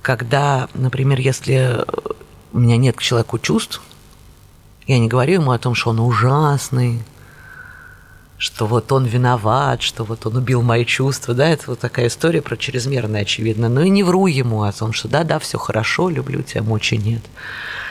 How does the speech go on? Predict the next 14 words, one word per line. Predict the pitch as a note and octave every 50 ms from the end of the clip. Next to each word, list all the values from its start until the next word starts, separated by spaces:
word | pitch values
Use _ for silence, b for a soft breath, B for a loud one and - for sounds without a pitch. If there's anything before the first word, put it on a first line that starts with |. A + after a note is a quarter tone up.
| B B B B B B
А | - A2+ B2
на | C3 B2
прямой | - - C#3 D3 E3 F3 E3 C#3
вопрос, | C3+ B2 - C#3+ - F3+ A3 A#3+ - - - - - - B B B B B B B B B B - -
может | B2 C#3+ D3 D3+ D3 D3
быть, | C#3+ D3 C#3+ - - - - -
даже | - C3 C3+ C#3 B2+ C3+
не | C#3+ C3+
говорю | A#2+ C3 B2+ C3+ C3+ D#3 D3+
«нет», | C3+ B2+ C3 D#3+ F#3+ - - - - - - - - - - - - - - - - - - - - - - - - - - - - - - - - -
а | - B2
молчу | A#2+ A#2+ A2 A2+ A2+ - - F#3
в | F3
ответ. | C#3 A#2+ - A#2+ - - A2+